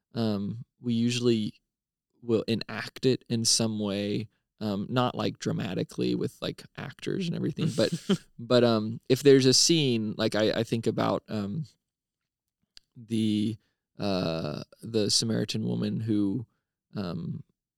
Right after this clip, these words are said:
Speaker 1: came and fell at Jesus' feet and said, "My daughter is sick." And Jesus is like, "Why is that my problem?" And she's like, "Well," um, Jesus says, "I have to feed my own people." And she says, "Well, don't dogs even get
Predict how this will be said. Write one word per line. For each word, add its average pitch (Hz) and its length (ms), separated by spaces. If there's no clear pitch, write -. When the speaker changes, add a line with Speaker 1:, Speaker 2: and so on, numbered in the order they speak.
Speaker 1:
came 107 340
and 95 220
fell 110 220
at - 100
Jesus' - 520
feet 117 360
and 78 380
said, - 260
"My - 200
daughter 73 320
is - 120
sick." - 460
And 69 260
Jesus 85 320
is - 160
like, - 560
"Why 104 140
is - 80
that 101 140
my - 120
problem?" 117 680
And - 100
she's 113 220
like, 107 180
"Well," 110 380
um, 80 380
Jesus 113 220
says, 107 120
"I 110 80
have 104 120
to 101 80
feed - 240
my 87 160
own 160 160
people." - 360
And - 240
she - 160
says, - 280
"Well, 147 200
don't - 260
dogs 80 420
even - 260
get - 140